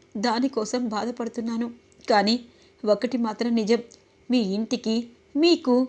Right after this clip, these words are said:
మీ వారసత్వం అన్నీ పుణికి పుచ్చుకొని సహస్ర కడుపులో పుట్టబోతున్న ఆ బిడ్డ మీ వారసుడమ్మా. అలాగే "సహస్రమ్మ నీ కోడలమ్మ" అని అంటూ ఉంటుంది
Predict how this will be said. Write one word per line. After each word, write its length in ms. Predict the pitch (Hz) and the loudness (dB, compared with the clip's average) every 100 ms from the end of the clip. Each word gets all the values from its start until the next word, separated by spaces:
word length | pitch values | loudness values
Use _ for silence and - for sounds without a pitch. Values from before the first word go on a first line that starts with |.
| - | 2
మీ 120 | 269 233 | 4 4
వారసత్వం 840 | 185 190 247 - 208 220 226 233 - _ - | 2 -4 -2 -2 -2 -2 -4 -4 -14 _ 0
అన్నీ 440 | 208 226 240 226 247 - _ - | 2 4 4 2 -2 -18 _ 0
పుణికి 260 | 285 339 359 | 2 2 0
పుచ్చుకొని 600 | 294 - - 226 226 254 - _ - | 0 -4 -2 0 2 0 -4 _ -4
సహస్ర 500 | 240 220 247 247 226 | -2 0 0 0 0
కడుపులో 500 | - 202 233 254 247 | 0 -2 0 0 2
పుట్టబోతున్న 760 | 214 - 240 240 233 220 247 262 - _ _ - | -2 -4 -2 0 0 -2 -2 -4 -14 _ _ 0
ఆ 100 | 254 | 0
బిడ్డ 320 | 180 208 180 233 247 - _ - | 2 0 2 0 0 -12 _ 6
మీ 120 | 294 | 6
వారసుడమ్మా. 840 | 208 202 233 247 240 220 214 220 226 - | 6 0 -2 0 0 0 -2 -4 -8 -4
అలాగే 480 | 226 208 202 233 262 - _ - | 0 0 4 2 2 -8 _ -14
"సహస్రమ్మ 800 | - 294 320 - 262 220 226 254 _ - | 0 0 0 -2 -2 0 -2 -4 _ 2
నీ 100 | 277 | 2
కోడలమ్మ" 760 | 277 196 226 262 233 220 220 233 - | 2 -2 0 0 0 -2 -4 -6 -4
అని 160 | 233 | -2
అంటూ 320 | 214 190 240 240 | -2 0 0 0
ఉంటుంది 600 | 220 220 196 190 233 | -2 -2 0 0 0